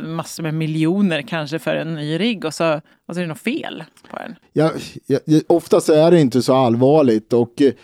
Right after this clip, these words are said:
Speaker 2: vi, vi tar ju hand om det. Skulle det hända någonting så tar vi hand om det. Så att det är ju inte, det är ju inte allvarligare än så.
Speaker 1: Nej.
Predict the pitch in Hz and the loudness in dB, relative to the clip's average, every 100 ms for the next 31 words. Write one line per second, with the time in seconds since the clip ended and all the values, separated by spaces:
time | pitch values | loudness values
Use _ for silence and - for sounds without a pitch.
0 | _ _ - 117 110 131 120 117 170 240 | _ _ -10 -8 -6 0 2 2 2 2
1 | 175 117 208 294 120 87 - _ - - | 2 2 2 2 0 -4 -12 _ -4 2
2 | 156 165 156 123 117 220 254 226 156 160 | 4 4 4 2 2 2 2 2 0 0
3 | 160 135 123 135 220 156 98 90 90 - | 0 2 2 2 0 0 -2 -8 -12 -4
4 | 156 151 151 135 143 180 180 151 - 143 | -2 -2 -2 2 4 4 2 2 2 2
5 | 117 _ _ _ _ 139 165 165 139 117 | 0 _ _ _ _ 2 2 2 2 2
6 | 113 107 104 101 101 156 190 - _ _ | 0 0 -2 -4 -2 0 0 -4 _ _
7 | 190 156 151 | -6 -6 -10